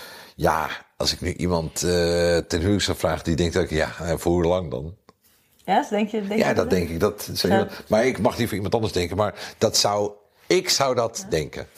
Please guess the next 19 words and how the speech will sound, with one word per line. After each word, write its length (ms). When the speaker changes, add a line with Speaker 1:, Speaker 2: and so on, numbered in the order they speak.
Speaker 1:
Ik 180
heb, 240
ehm, 380
iets 260
minder 320
met, 340
met 320
überhaupt 720
het, 300
eh, 440
fenomeen 880
trouwen. 520
Speaker 2:
Ja. 180
Speaker 1:
Ik 180
vond 160
de 60
feestjes 460
erg 240
leuk. 380